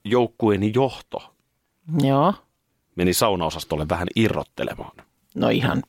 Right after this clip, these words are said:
Speaker 2: ihan hyvä, että on sitten joukkueen johto
Speaker 1: Mm.
Speaker 2: rentona.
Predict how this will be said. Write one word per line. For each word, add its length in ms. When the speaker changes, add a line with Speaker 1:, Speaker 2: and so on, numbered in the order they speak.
Speaker 2:
ihan 300
hyvä, 220
että 260
on 100
sitten 340
joukkueen 480
johto 340
Speaker 1:
Mm. 460
Speaker 2:
rentona. 560